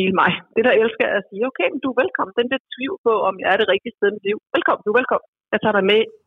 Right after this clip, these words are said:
på min dag." For det giver sådan en, en ro. Altså bare en, en, som i bilen, så siger jeg, "Okay, jamen, I må godt,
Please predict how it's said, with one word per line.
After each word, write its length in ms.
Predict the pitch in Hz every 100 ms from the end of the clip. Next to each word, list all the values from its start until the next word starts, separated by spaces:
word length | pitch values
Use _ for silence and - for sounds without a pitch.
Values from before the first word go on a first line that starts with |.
| -
på 40 | 196
min 100 | 175 160
dag." 100 | - _ _ _ -
For 80 | 208
det 60 | 233
giver 140 | 262 240
sådan 200 | - 247
en, 60 | 202 _ _ _ _ _ 208
en 60 | 190
ro. 100 | 269 254 - _ _ _ _ _ -
Altså 120 | - 196 185
bare 140 | 196 190
en, 60 | 180 185
en, 80 | 175 - _ _ _ _ _
som 100 | 208 196
i 20 | 175
bilen, 240 | 208 - 180 - 202 -
så 40 | 196
siger 140 | -
jeg, 80 | 196 196
"Okay, 180 | 202 196 - _
jamen, 200 | 196 185 165 -
I 20 | 185
må 60 | 190
godt, 120 | 262